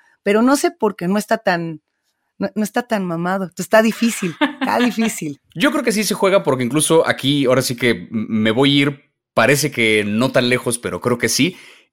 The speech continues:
Speaker 2: Y no quiero que se me acabe el episodio sin recomendar la saga de Rocky,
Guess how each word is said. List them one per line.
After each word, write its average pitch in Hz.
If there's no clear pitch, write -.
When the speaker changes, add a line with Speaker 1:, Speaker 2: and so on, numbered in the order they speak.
Speaker 2:
Y 143
no 170
quiero 160
que 127
se 123
me 117
acabe 135
el 120
episodio 165
sin 165
recomendar 120
la 120
saga 131
de 110
Rocky, 92